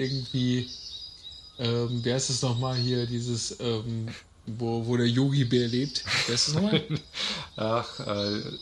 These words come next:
Speaker 2: in den U S A, ne?
Speaker 1: Ja.
Speaker 2: Nationalpark, ähm, Dingsbums.
Speaker 1: Ja, Yellowstone Park?
Speaker 2: Ja, genau. Ja, der
Speaker 1: Yellowstone
Speaker 2: Yellowstone,
Speaker 1: Park.
Speaker 2: ja.
Speaker 1: Genau, genau. Also du gehst jetzt, aber selbst da wird das wahrscheinlich, wenn du dann nur irgendwie so, so zwei Stunden vom Parkplatz irgendwie so irgendwo
Speaker 2: <laughs>
Speaker 1: wandern gehst,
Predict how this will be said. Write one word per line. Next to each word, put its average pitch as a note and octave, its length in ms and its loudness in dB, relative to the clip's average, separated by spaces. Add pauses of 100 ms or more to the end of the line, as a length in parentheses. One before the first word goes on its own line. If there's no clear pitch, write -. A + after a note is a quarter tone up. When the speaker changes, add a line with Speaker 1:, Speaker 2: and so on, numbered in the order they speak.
(100)
Speaker 2:
in G#2+ 180 -4
den - 100 -6
U B2 80 0
S - 120 -2
A, A2+ 280 2
ne? A#2 360 -2 (380)
Speaker 1:
Ja. A2 80 -4
Speaker 2:
Nationalpark, G#2+ 1000 2
ähm, G2 460 -4
Dingsbums. A#2 440 -2
Speaker 1:
Ja, C3 80 0
Yellowstone E3 440 6
Park? D3 160 6
Speaker 2:
Ja, C3 240 4
genau. G2 380 -2 (200)
Ja, F#2 200 -2 (120)
der - 80 0
Speaker 1:
Yellowstone B2 460 4
Speaker 2:
Yellowstone, - 20 2
Speaker 1:
Park. G#2 220 0
Speaker 2:
ja. F#2 160 -6 (240)
Speaker 1:
Genau, C3+ 440 4 (140)
genau. C#3 200 0
Also B2+ 220 0
du B2+ 60 2
gehst D3+ 220 2
jetzt, D3 120 -4
aber D3 200 4
selbst D3+ 400 2
da E3 220 2
wird D#3+ 120 -6
das C#3 160 0
wahrscheinlich, C#3+ 520 2
wenn D3 80 2
du D3 100 4
dann C3+ 180 0
nur D3+ 260 2 (120)
irgendwie C#3+ 420 0
so, C3 360 2
so C3 200 -4
zwei C#3 260 2
Stunden F3 360 2
vom C#3 200 2
Parkplatz C#3 600 0
irgendwie C3 480 -2
so C3+ 180 0
irgendwo C3 400 -2
Speaker 2:
<laughs> - 20 -6
Speaker 1:
wandern C3 360 -2
gehst, C3+ 500 0